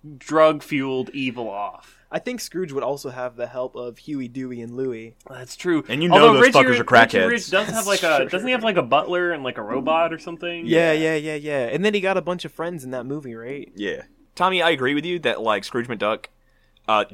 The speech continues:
Speaker 3: definitely suits the role of drug lord more. Like,
Speaker 1: Mm.
Speaker 3: one hundred percent, I agree with you on that. However, Scrooge McDuck, his wealth is not infinite. He has a t-, shit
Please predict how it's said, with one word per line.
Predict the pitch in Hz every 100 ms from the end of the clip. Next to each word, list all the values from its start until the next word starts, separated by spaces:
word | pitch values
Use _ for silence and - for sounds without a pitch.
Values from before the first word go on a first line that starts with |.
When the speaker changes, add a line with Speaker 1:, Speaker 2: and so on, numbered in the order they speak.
| 101
Speaker 3:
definitely | 131 - 131 117
suits | 110 - 110 -
the | 95
role | 87 90 104
of |
drug | 110 113 123
lord | 123 127
more. | 135 151 165 _ _ _ -
Like, | 101
Speaker 1:
Mm. |
Speaker 3:
one | 113
hundred | 107
percent, | 95 90 85
I | 87
agree | 87
with | 80
you | 78
on | 78
that. | 78 - _ _ _ -
However, | 127 135 127 90 82 - _ _ _ _
Scrooge | - 165 190
McDuck, | 196 143 107 - _ _ _
his | 180 185 147
wealth | 156 131 -
is | 117
not | 117 110 104
infinite. | 92 82 69 -
He | 160
has | 175
a | - - -
t-, | -
shit | - - - 220 -